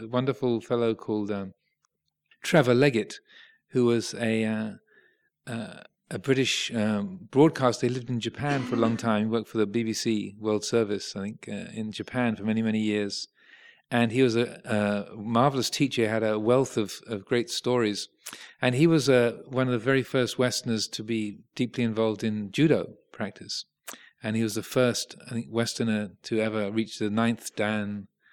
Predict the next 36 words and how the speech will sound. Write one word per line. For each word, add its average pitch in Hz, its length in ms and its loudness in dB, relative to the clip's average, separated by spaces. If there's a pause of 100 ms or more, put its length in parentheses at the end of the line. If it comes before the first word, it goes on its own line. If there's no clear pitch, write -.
(220)
black 104 240 -2
belt 98 460 -4
in 104 200 -8
judo. 151 400 0 (720)
And, 131 180 6
uh, 123 120 0
he 139 400 2
would, 135 260 2
uh, 127 160 2
go 143 220 6
along 135 240 4
to 127 140 2
the 117 160 2
Buddhist 139 280 0
Society 120 440 0
summer 151 240 -2
school 107 260 0
and 98 80 -2
give 107 160 -2
talks - 340 -4
there. 92 280 -6
And - 80 -12
I 113 40 -4
remember 110 420 -4 (540)
being, 113 440 2
uh, 101 140 -2
in 113 160 -2
on 107 120 0
a 107 60 -4
couple 123 260 -2
of 101 80 0
his 113 160 -2
talks, - 360 0
and 131 80 -4
he 127 60 -2
described 131 580 0